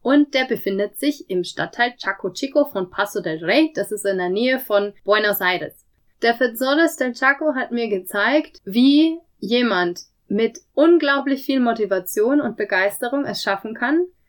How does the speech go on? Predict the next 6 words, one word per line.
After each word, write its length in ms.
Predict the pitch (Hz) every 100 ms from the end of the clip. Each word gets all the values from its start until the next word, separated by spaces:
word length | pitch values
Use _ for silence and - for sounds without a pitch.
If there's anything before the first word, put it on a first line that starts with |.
| _ _ _
ein 300 | 202 220 220
ganzes 540 | 233 262 294 302 285
Viertel 520 | - 302 349 269 269 302 _
so 520 | 214 185 277 320 370 381
zu 200 | - -
bewegen, 720 | 247 262 240 226 208 233 320